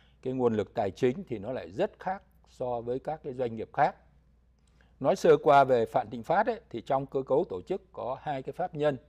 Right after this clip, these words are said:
mang tên là Tập đoàn Vạn Thịnh Phát. Công ty thứ nhất là Công ty Trách nhiệm hữu hạn Tập đoàn Vạn Thịnh Phát, tên viết tắt là V T P Group Holding. Đây là một tập đoàn tư nhân thành lập năm một nghìn chín trăm chín mươi hai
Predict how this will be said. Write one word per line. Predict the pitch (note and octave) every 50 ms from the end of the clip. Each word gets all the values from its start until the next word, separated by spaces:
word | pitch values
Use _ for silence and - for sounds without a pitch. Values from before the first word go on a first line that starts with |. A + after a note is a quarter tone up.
| _ _ _ _ _ _ _ _ -
mang | B2+ C3+ C#3+ C3+
tên | - C#3+ C#3 C#3 C3+ B2+ A#2+
là | A#2 G#2+ G2+ G2
Tập | - - A2+ - - C3
đoàn | A#2+ A2+ G#2+ G2+ G#2
Vạn | G2+ G#2 A#2+ A#2+ A#2 G#2 -
Thịnh | C3+ A#2 G#2
Phát. | - - E3+ F#3 G#3 - _ _ _ _ _ _ _ _ _ _ _ _ _ -
Công | - C#3+ B2+
ty | - D3+ C3+
thứ | - F3+
nhất | F3+ F#3+ G#3+ A#3+ - - - _ _ _ -
là | A2+ G#2+ G#2
Công | G2 - - C#3 C#3
ty | C3+ D#3+ D3+
Trách | C#3 - G#3+ G3
nhiệm | F3 D#3 C#3 A#2+ A#2
hữu | B2 D#3 E3
hạn | E3 F3+ D3 A2 - - _ _
Tập | - A2 -
đoàn | A2+ A2 G#2 G2+ G#2
Vạn | G#2 A#2+ - - -
Thịnh | - A2+ G2+
Phát, | - D#3+ F3 F#3 - _ _ _ _ _ _ _ _ _ _ _ _ -
tên | D3 D3+ D3+
viết | D#3+ F3+ -
tắt | - G#3+ A3+ -
là | - C#3+ A#2 A2 G#2
V | G2+ G#2+ B2+ C#3 C#3 C3 -
T | - C#3 C3+ C3 _
P | C#3 C3+ C#3 C3 B2 A#2+ - _ _ _ _ _ _ _
Group | - - G#3 G3 -
Holding. | - D3+ C#3+ C3 C3 B2+ A2 G2 F#2+ _ _ _ _ _ _ _ _ _ _ _ _
Đây | - D#3+ D#3+
là | D#3 C#3
một | B2+ B2 A#2 -
tập | C3 C3+
đoàn | C3 A#2+ A#2+ A#2 A2+
tư | - D#3 D3+
nhân | D3+ D3+ D#3 D#3 D#3 D3 - - _ _ _ _ _
thành | - A#2 A2 A2
lập | G#2+ G#2 - A2+
năm | A2+ B2+ B2+
một | C3 A#2+
nghìn | A2+ G#2+ G2+
chín | - - B2+ D3 D3
trăm | - D#3 B2 A#2+
chín | - - C#3+ C#3+ D3
mươi | D#3+ D3+
hai | C3+ C3+ D3 C#3+ C#3+ C3+